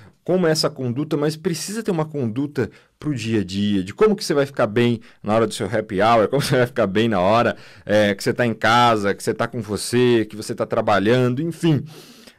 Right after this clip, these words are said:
Na, na prática diária, né, a gente precisa ter esse entendimento. Às vezes eu vou num lugar, fico mal,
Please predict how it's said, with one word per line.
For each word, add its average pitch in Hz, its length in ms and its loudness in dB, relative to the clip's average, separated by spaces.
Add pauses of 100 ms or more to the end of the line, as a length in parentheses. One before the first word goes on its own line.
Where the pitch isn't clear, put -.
Na, 170 220 0 (380)
na 208 160 -6
prática - 460 -4
diária, 233 480 2
né, 156 80 0
a 175 40 0
gente 180 220 -8
precisa 190 420 -6
ter 156 360 0 (160)
esse 127 220 -6
entendimento. 135 580 0
Às 147 60 0
vezes 202 140 0
eu 190 60 -2
vou 175 160 2
num 185 100 0
lugar, 165 300 2
fico - 280 -12
mal, 156 560 2